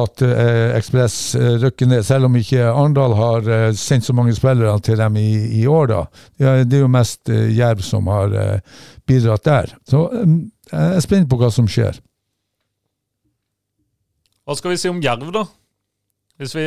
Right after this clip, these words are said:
Speaker 2: hvis vi flytter oss fra, fra bredde til, eh, til topp, taper en null mot,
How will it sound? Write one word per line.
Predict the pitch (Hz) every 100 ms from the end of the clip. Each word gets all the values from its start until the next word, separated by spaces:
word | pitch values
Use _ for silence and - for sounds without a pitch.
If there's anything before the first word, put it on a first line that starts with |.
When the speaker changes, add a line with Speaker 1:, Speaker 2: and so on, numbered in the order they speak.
| 156 147 147
Speaker 2:
hvis | 147 131
vi | 151
flytter | 156 143 120
oss | 123
fra, | - 127 135 131 131 127 123
fra | -
bredde | 127 139 117 113 -
til, | 131 123 123
eh, | 123 123 120
til | 113 135
topp, | 131 156 _ - _ _ _ _
taper | 151 120 - 135 135
en | 123 123 131
null | 120 117 123 127 127
mot, | 120 117 117